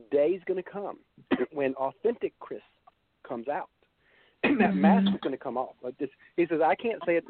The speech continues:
Speaker 1: when, but it will." Every
Speaker 2: Yeah.
Speaker 1: artist, every host has that day, has that moment. And he said, "When that happens, your whole fan base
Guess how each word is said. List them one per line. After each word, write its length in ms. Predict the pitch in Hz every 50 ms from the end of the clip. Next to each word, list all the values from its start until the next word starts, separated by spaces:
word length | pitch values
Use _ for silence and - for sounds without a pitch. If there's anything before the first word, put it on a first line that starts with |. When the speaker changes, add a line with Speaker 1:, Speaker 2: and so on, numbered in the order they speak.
| -
Speaker 1:
when, 380 | 147 151 165 190 277 208 123 - - - _ -
but 100 | 143 139
it 120 | 165 185 175
will." 380 | 160 156 202 214 - - - - - - 175 - _ _ _ _ -
Every 580 | - 185 202 190 185 190 185 196 196 190 185 - - -
Speaker 2:
Yeah. 160 | 220 208 -
Speaker 1:
artist, 340 | 165 180 196 233 254 226 - _ - _ _ - - - - -
every 460 | 160 175 180 175 185 196 190 185 180
host 400 | 156 - - 190 185 127 98 - _ _ _ _ _ _ -
has 160 | - 151 139 139
that 200 | 143 135 - -
day, 240 | 151 131 - - - -
has 140 | 127 127 123
that 180 | 135 135 -
moment. 340 | - 147 143 139 110 - - _ _ _ _ _ _ - _ _ _ _ _ _ -
And 80 | 156 156
he 60 | 151
said, 140 | - 151 143
"When 200 | 143 156 170 190
that 180 | 196 202 214 165
happens, 400 | 170 226 254 - - - 175 170 _ _ _ _ _ _ _ _ _ _ _ _ _ _ _ _ -
your 140 | 135 139 135
whole 380 | 131 - 170 185 196 196 190 - _ -
fan 220 | 202 196 180 160
base 200 | 143 139 135 127